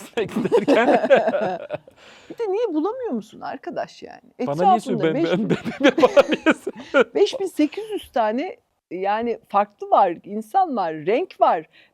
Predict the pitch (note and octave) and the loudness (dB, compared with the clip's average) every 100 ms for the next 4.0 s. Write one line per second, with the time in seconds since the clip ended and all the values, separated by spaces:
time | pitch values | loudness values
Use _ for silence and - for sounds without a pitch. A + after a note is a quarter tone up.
0 | - A4+ C5 - B4 A4 F#4 D#4+ B3+ F3+ | -6 -4 -4 0 0 0 0 0 0 -2
1 | E3 A#3 - A4+ B4 A#4+ G#4+ G4+ C#4+ F#3 | 0 0 -2 -4 -2 -4 -2 0 2 2
2 | - C4+ D4 - C#5 C#5+ C#5 A4 E4+ - | 0 -2 -2 -2 -2 0 -2 -2 -4 0
3 | C4+ - - A3 G#3 - - B4+ C#5+ | 2 2 -2 -8 -4 -4 -4 -4 -2